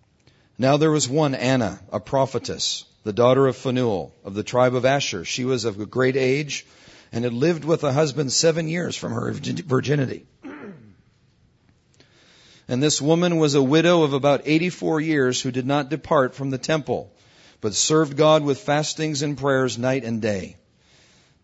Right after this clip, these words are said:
And coming in that instant, she gave thanks to the Lord and spoke of him," meaning Jesus, or the baby in Mary and Joseph's hands,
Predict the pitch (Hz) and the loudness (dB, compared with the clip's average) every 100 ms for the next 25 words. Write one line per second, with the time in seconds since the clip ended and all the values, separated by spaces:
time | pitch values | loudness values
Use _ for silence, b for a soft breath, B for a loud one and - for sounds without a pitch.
0 | - 104 - 170 180 175 175 170 160 170 | -12 -6 0 2 2 0 2 2 2 -2
1 | 165 - 170 139 147 131 151 127 156 160 | -2 -2 -2 -2 -4 -2 -2 0 0 0
2 | 160 - 165 156 139 127 123 120 123 117 | -2 -4 -4 0 2 4 2 0 -4 -2
3 | - - 175 175 175 156 131 156 131 127 | -4 0 2 2 0 -4 -2 -2 0 -2
4 | 131 131 123 117 147 127 117 113 110 98 | -2 -2 -2 -2 -2 -2 -4 -4 -6 0
5 | 156 175 202 143 123 120 120 120 135 143 | 2 2 2 0 -2 -2 -4 0 0 0
6 | 143 120 135 123 123 - 131 104 85 - | -2 -2 -4 -4 -6 -6 -6 -6 -8 -14
7 | - | -18